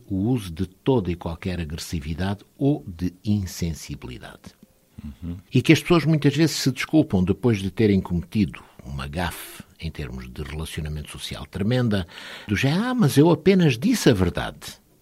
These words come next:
Speaker 1: Mas a verdade dita sem bondade é crueldade.
Speaker 2: E talvez não no momento oportuno, não é?
Speaker 1: Ora, nem mais. Portanto, nós podemos dizer a verdade,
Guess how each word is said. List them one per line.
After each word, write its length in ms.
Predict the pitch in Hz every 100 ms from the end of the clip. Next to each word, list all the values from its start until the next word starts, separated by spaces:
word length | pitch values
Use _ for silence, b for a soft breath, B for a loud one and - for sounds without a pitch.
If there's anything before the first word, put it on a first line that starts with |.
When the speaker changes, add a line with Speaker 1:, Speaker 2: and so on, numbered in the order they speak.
| - _ _ 85
Speaker 1:
Mas 480 | 95 92 78 - - -
a 80 |
verdade 580 | 69 73 76 107 117 82
dita 560 | 69 80 80 _ - - - _ _ _
sem 600 | - - - 214 101 65 - _ _ _
bondade 920 | 69 69 78 78 73 73 80 120 175 185 b b b _
é 200 | 80 71 - -
crueldade. 720 | 73 73 71 69 - - - _ _ _ _ _ _
Speaker 2:
E 100 | 87
talvez 420 | - 85 85 90
não 220 | 95 101 101
no 160 | 101
momento 400 | 98 98 98 101
oportuno, 580 | 101 117 110 85 78 71
não 60 | 64
é? 40 |
Speaker 1:
Ora, 400 | 62 80 73 65
nem 160 | - 62
mais. 420 | - - - - - B B B -
Portanto, 400 | - 160 175 170
nós 300 | 185 208 -
podemos 500 | - 117 107 98 80
dizer 440 | - 78 76 82
a 20 | 71
verdade, 580 | 67 65 - - -